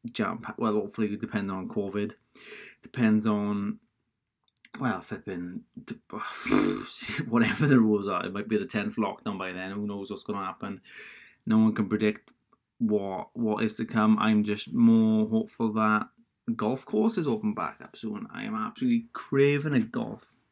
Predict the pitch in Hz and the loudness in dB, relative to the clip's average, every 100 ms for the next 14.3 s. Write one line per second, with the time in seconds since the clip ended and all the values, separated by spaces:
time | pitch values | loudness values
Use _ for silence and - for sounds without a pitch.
0 | _ _ - 98 - 120 110 107 104 104 | _ _ -10 -10 -8 -2 2 2 2 -4
1 | 104 101 - - 117 104 - - - 117 | -8 -10 -14 -6 -2 -2 -6 -16 0 2
2 | 113 107 107 - - 101 107 117 117 113 | 2 0 -4 -10 -8 -4 2 6 6 6
3 | 101 98 92 110 104 104 104 - _ _ | 2 -4 -4 -4 -2 -4 -8 -12 _ _
4 | - - _ _ _ _ - 113 113 110 | -20 -20 _ _ _ _ -4 2 4 2
5 | 107 - - 50 - - - - - 85 | 0 -6 -6 -6 -8 -14 -20 -20 -20 -16
6 | 95 101 101 - _ _ 113 - 107 107 | -12 -8 -8 -10 _ _ -12 -8 -8 -6
7 | 101 104 104 101 98 - - _ - - | -4 -6 -6 -8 -8 -12 -14 _ -18 -4
8 | 123 113 110 113 - - 104 104 110 - | 0 0 0 -4 -10 -10 -8 -6 -8 -10
9 | 104 98 98 101 104 104 104 104 - 101 | -8 -8 -8 -8 -6 -4 -4 -4 -8 -12
10 | - 101 107 107 98 95 98 104 104 101 | -12 -12 -8 -6 -6 -8 -10 -8 -6 -6
11 | 101 101 101 107 _ _ _ - - - | -8 -8 -10 -10 _ _ _ -18 -18 -8
12 | 110 110 110 107 110 107 - 104 101 - | -4 0 2 2 0 -4 -6 -8 -8 -14
13 | - 107 110 101 101 95 - 95 95 95 | -14 -12 -8 -8 -8 -12 -12 -10 -10 -10
14 | 98 98 | -12 -14